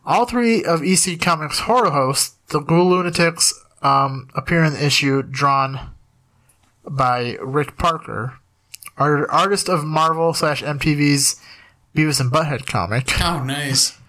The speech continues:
Speaker 1: Uh, contributors to subsequent issues have included well-known horror talents Joe R. Lansdale and his brother John L. Lansdale, Don McGregor, husband and wife team James Romberger and Marguerite Van Cook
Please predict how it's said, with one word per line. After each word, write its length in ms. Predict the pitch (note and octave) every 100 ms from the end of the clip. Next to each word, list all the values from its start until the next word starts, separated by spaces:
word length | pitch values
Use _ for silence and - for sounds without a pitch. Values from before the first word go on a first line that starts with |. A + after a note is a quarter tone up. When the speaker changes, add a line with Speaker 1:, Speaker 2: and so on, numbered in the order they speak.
| _ _ -
Speaker 1:
Uh, 340 | D3+ D3+ D3
contributors 600 | - F3 A#3+ B3+ B3 A3 -
to 80 |
subsequent 460 | E3 F#3 E3+ F3 D#3
issues 400 | D#3 - D3+ C#3
have 280 | D3+ C3 - _ -
included 420 | D3 D3 D3+ C#3+
well-known 420 | D3+ F#3+ G3 F3
horror 240 | D3 D3 C#3
talents 520 | C#3 C3 C3 - - - - - -
Joe 240 | D3 E3 G#3
R. 300 | E3+ E3+ E3
Lansdale 680 | D3 C#3 C3+ B2+ A2+ A2+ A#2
and 120 | B2+
his 120 | C3
brother 280 | C#3 C3+ B2+
John 360 | B2 C#3+ F3+ B2+
L. 240 | E3+ G3
Lansdale, 680 | B2+ G#2 G#2+ G2 G#2+ C#3+ - _ _ _ _ _ _ _ _ - C3+
Don 280 | D3+ F#3 A#3
McGregor, 680 | G3 D#3 C3+ C#3 D#3+ E3 _ -
husband 360 | F3 F3+ A3
and 80 | F#3+
wife 240 | E3+ E3 E3
team 420 | E3+ D#3+ D3 -
James 420 | C#3 D3 D#3+ D#3+ -
Romberger 800 | D3 D3+ D#3 D3+ D3 C#3+ D3 D3
and 220 | C3+ C3 C3
Marguerite 580 | C#3+ D3 C#3+ C#3 D3
Van 240 | C#3 C#3 C3
Cook 420 | D#3+ C3 B2+